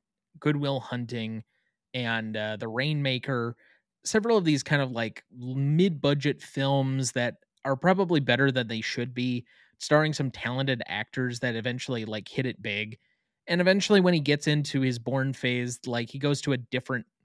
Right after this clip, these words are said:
stratosphere as far as a movie star. But for me,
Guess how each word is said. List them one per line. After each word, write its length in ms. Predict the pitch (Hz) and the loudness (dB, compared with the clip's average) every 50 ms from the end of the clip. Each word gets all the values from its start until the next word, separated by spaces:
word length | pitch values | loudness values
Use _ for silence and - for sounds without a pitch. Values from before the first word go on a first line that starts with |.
| _ _ _ _ _ _ _ _ _ _ _ _ _ - | _ _ _ _ _ _ _ _ _ _ _ _ _ -14
stratosphere 680 | - - - 135 127 131 135 147 - - - 143 143 143 | -12 -2 2 2 2 4 2 -2 -4 0 2 4 6 6
as 100 | 131 123 | 4 2
far 240 | - - 127 123 120 | 2 2 2 2 2
as 200 | 120 117 113 113 | 0 0 -2 -4
a 180 | 110 107 107 110 | -4 -6 -6 -6
movie 340 | 117 120 131 135 147 160 151 | -4 -2 -2 0 0 -2 -2
star. 380 | - - 160 160 165 165 160 _ _ _ _ _ _ _ _ - | 0 2 4 4 4 2 0 _ _ _ _ _ _ _ _ 2
But 180 | 147 139 - | 2 2 4
for 80 | - 147 | 4 6
me, 460 | 151 180 220 214 180 156 143 120 - | 6 6 6 6 4 4 2 -2 -8